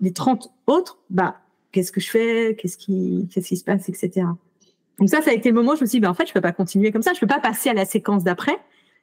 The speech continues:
alors j'ai que cinq élèves qui ont compris, c'est juste pas possible. » Donc, j'ai testé plein de choses, plein de choses, plein de choses. J'ai changé mon système d'évaluation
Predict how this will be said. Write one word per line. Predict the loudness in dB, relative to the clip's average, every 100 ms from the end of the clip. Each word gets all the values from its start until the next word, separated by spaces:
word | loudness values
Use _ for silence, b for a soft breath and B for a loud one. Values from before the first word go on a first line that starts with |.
| _
alors | -2 0 0
j'ai | -2
que | 0
cinq | -2 0 -2 0
élèves | 0 0
qui |
ont | -2
compris, | 0 0 -2
c'est | -2
juste | -2 -2
pas | -4
possible. » | -6 -8 -8 -16 _ b b _ _ 0
Donc, | 2
j'ai | 2
testé | 0 -2 -2
plein | -4 -2 0 0
de |
choses, | 0 0 0
plein | -2
de | -2
choses, | 0 -4
plein | 0 -2
de |
choses. | 2 0 2 0
J'ai | -2
changé | 0 2 2
mon | 0
système | -2 -4 -2 2 2
d'évaluation | 2 0 0 -2 -2 -8